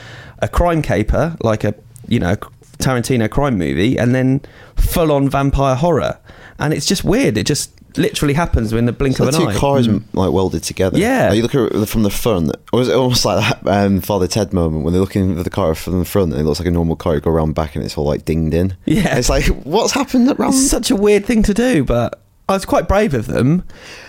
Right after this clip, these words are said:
Speaker 2: So what's the point in a mashup? Like, what is, is there kind of a synergy going on here, or do certain genres kind of overlap? For instance, like, another one that's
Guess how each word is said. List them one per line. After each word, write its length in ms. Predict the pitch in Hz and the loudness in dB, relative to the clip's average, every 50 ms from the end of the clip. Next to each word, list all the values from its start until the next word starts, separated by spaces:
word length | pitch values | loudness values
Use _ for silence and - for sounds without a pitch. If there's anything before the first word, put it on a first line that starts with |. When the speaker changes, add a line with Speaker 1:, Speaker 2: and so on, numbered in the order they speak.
| - | -8
Speaker 2:
So 180 | - - - 277 | -4 -2 0 0
what's 260 | 233 214 240 277 - | 2 2 0 0 0
the 80 | - - | -4 -2
point 420 | - - 175 160 135 117 98 - | 0 2 2 4 2 2 2 2
in 160 | - 92 107 | 2 2 4
a 60 | 107 101 | 4 4
mashup? 480 | 101 101 101 92 - - 92 80 71 | 4 4 2 2 0 0 0 2 2
Like, 100 | 90 123 | 2 2
what 400 | 143 147 185 196 - - - - - - - - - - - - - | 2 2 2 2 0 -2 -6 -12 -16 -14 -10 -8 -6 -6 -4 -4 -2
is, 200 | 80 127 151 160 | 0 0 0 2
is 200 | - - 165 - | 0 0 0 0
there 100 | 180 160 | -2 0
kind 200 | - 170 160 147 | 0 0 0 0
of 60 | 139 | 0
a 40 | 131 | 0
synergy 460 | - - 151 139 123 104 - 82 73 | 0 0 2 2 2 2 2 2 2
going 300 | - 80 76 76 71 71 | 4 4 4 4 2 2
on 160 | 69 69 69 | 2 2 0
here, 220 | 82 - - 50 | 0 0 0 0
or 220 | 65 64 80 104 110 | 2 2 2 2 2
do 220 | 104 - 147 147 | 2 2 0 2
certain 380 | 135 - - 151 139 - - 131 | 2 2 2 2 2 2 2 2
genres 400 | 120 131 123 120 120 120 113 - | 2 2 2 2 2 2 0 0
kind 180 | - - 120 | -2 0 0
of 80 | 107 101 | 2 2
overlap? 440 | 110 104 101 104 107 101 95 - - | 2 2 2 2 2 2 2 0 -2
For 120 | - 151 | -2 -2
instance, 260 | 165 151 139 - 117 110 | 0 0 0 0 0 0
like, 100 | 135 - | 0 0
another 260 | 127 131 135 131 127 | 0 0 2 2 2
one 360 | 117 107 101 - 101 101 98 98 | 0 0 0 0 0 0 2 2
that's 340 | 85 65 65 - - - | 0 0 0 -2 -4 -4